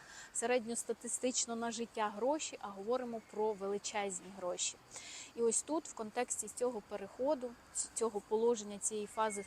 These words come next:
е, Плутону, я якраз хочу поговорити про крипторинок, про те, як він зараз дійсно трансформується, як він змінюється, і, е, як, е, ось ця трагічна подія з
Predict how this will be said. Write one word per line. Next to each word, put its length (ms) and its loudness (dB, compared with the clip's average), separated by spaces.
е, 160 -2
Плутону, 520 -2
я 160 2
якраз 320 -4
хочу 300 -2
поговорити 680 0
про 200 2
крипторинок, 800 0
про 140 2
те, 380 4
як 200 2
він 120 -6
зараз 300 2
дійсно 420 -2
трансформується, 880 -2
як 220 2
він 120 -6
змінюється, 720 -4
і, 180 2
е, 100 6
як, 200 6
е, 160 -2
ось 80 -10
ця 140 -4
трагічна 580 -2
подія 560 -2
з 280 2